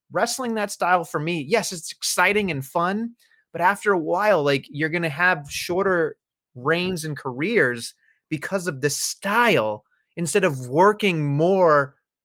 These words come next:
traditional style where you, like, actually work your punches or you work your kicks or you maybe, I don't know, like, work together a little bit more instead of having this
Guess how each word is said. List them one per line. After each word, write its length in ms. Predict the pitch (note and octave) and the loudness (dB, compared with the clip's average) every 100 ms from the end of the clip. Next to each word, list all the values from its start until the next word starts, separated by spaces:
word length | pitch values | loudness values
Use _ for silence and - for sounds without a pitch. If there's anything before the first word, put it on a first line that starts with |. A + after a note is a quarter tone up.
| - | -8
traditional 760 | F3 C#3 G3+ B3 - F3+ C#3 | -6 -2 0 0 0 0 0
style 600 | C3+ - E3 C3+ C3 B2+ | -2 -2 2 4 4 2
where 180 | B2+ C#3 | 2 0
you, 240 | C3+ D3 D#3+ | 0 -2 -2
like, 260 | D#3+ D#3 - | -2 -2 0
actually 640 | F3 F3 - G3 E3 D3+ | 0 0 -4 -4 -2 -4
work 480 | B2 B2+ F3 E3+ - | -6 2 2 2 -2
your 140 | D3 | -6
punches 560 | D3 E3+ D#3+ C#3 A#2 G#2+ | -4 -4 -4 -6 -8 -8
or 220 | B2+ B2+ | -4 -4
you 180 | C3+ B2 | -2 -6
work 420 | C3 E3 E3 - | 0 2 2 0
your 140 | D3 | -6
kicks 420 | C3+ - F3+ - - _ _ - | -6 -6 -6 -6 -18 _ _ 0
or 140 | D#3 | 2
you 160 | E3 D#3 | 2 0
maybe, 340 | D3+ E3+ F3 | 0 0 0
I 200 | C#3 F3+ | 0 0
don't 160 | F3 C3+ | 0 -2
know, 160 | D3 | 0
like, 240 | D3 C#3 B2+ | 2 0 0
work 320 | D#3 F#3+ _ | 0 0 _
together 480 | - D3 F3 F3+ D3+ | -8 -2 -2 0 -2
a 60 | |
little 220 | C#3 C#3 C3 | -2 -2 -2
bit 180 | C3+ | -4
more 200 | C3 C3+ | -4 -6
instead 240 | C3 B2+ C3+ | -6 -6 -8
of 80 | B2 | -4
having 360 | D3 D3+ D#3 | 0 0 0
this 220 | C#3 C3 | -4 -6